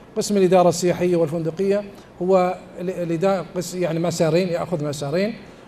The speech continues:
مسار الإدارة السياحية ومسار آخر، يعني تخصصين فرعيين، الإدارة السياحية والإدارة، إدارة الفنادق. والإدارة السياحية هي إدارة وضع برامج وتخطيط وغيره،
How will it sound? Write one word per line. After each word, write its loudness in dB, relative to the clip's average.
مسار 6
الإدارة 4
السياحية 0
ومسار 0
آخر، 0
يعني -2
تخصصين 0
فرعيين، 0
الإدارة 4
السياحية 2
والإدارة، 2
إدارة 0
الفنادق. 2
والإدارة 0
السياحية 2
هي 2
إدارة 4
وضع 4
برامج 4
وتخطيط 2
وغيره، 0